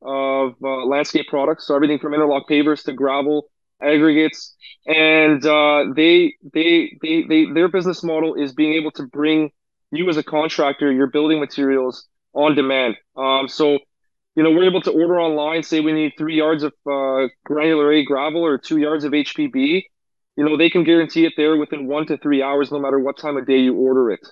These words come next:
right? So I can go in the app, uh, or on their website, I can place an order, say, at one in the afternoon, maybe I'm short.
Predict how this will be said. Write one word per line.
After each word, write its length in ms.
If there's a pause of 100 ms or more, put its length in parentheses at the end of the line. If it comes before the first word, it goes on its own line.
(120)
right? 240
So 220
I 100
can 140
go 180
in 60
the 140
app, 200 (680)
uh, 220
or 140
on 80
their 100
website, 460
I 100
can 140
place 260
an 80
order, 300
say, 180
at 80
one 180
in 60
the 80
afternoon, 720
maybe 240
I'm 100
short. 480